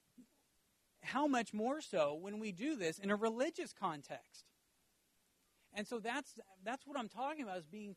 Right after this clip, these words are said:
careful of, and that we love in accordance with the way that God, God Himself, the one, the creator of love,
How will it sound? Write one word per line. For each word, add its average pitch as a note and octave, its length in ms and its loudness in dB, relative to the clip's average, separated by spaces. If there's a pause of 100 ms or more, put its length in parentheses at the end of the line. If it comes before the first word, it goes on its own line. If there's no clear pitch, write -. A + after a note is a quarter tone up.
careful C4 340 -2
of, E3+ 120 0
and F3+ 60 -4
that G3 100 -4
we G3+ 120 -6
love G#3+ 420 -4
in G3 80 -12
accordance A3 480 -2
with F3+ 240 2 (260)
the F#3 80 -8
way G3 160 2
that F#3+ 240 -10
God, A#3+ 400 -4 (720)
God A3+ 280 12
Himself, G#3 540 8
the G3+ 60 0
one, A3 300 4
the G3 100 12
creator A#3 600 8
of F3 140 6
love, D3 400 6